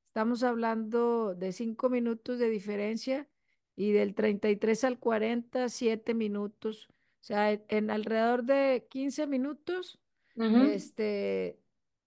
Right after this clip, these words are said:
Speaker 1: aceleraste el paso, pero la realidad es que ya había habido un palo, ya había habido una tajada, o
Speaker 2: Sí,
Speaker 1: sea,
Speaker 2: claro.
Speaker 1: pudo haber
Speaker 2: Y
Speaker 1: quedado cinco uno, por ejemplo.
Speaker 2: y que después de los tres goles hubo al menos otros tres intentos de remate o de cerrar de Mayor también,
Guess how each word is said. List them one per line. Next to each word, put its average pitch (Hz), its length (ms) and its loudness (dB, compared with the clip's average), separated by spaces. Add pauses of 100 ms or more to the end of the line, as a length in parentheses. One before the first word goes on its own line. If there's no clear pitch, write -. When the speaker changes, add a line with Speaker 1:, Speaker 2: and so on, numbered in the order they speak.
(320)
Speaker 1:
aceleraste 214 720 -2
el 285 80 -6
paso, 285 420 0
pero 359 260 6
la 339 140 6
realidad 269 320 4
es 311 100 -8
que 285 260 -8
ya 208 180 -2
había 285 180 0
habido 226 260 0
un 202 80 -6
palo, 220 460 -4
ya 240 220 0
había 294 180 0
habido 226 260 -2
una 208 140 -6
tajada, 226 720 -6 (440)
o 208 120 0
Speaker 2:
Sí, 226 80 8
Speaker 1:
sea, 226 80 4
Speaker 2:
claro. 196 380 6
Speaker 1:
pudo 269 240 8
haber 285 260 8
Speaker 2:
Y - 0 -
Speaker 1:
quedado 269 500 6
cinco 269 460 4
uno, 285 320 0
por 208 140 -4
ejemplo. 226 440 -6
Speaker 2:
y 294 120 8
que 277 100 10
después 262 440 10
de 311 80 12
los 320 260 10
tres 269 300 10
goles 254 520 10
hubo 269 460 8
al 226 120 8
menos 240 300 10
otros 262 320 8
tres 233 260 8
intentos 240 440 4
de 233 100 6
remate 202 440 2
o 220 40 4
de 220 100 4
cerrar 190 340 0
de 208 80 -2
Mayor 175 460 0
también, 165 440 -6